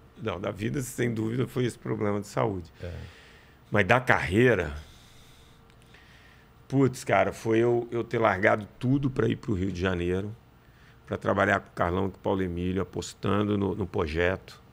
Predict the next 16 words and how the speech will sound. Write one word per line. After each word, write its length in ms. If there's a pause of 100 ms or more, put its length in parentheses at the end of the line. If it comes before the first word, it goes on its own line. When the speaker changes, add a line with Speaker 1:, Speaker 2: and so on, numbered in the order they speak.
(140)
Speaker 2:
No 100
projeto. 680 (920)
Speaker 1:
Abri 280
mão 280
de 60
uma 140
condição 640
bacana 640
que 80
eu 40
tava 300
no 100
tênis. 640 (540)
E 580 (160)
acho 140
que 220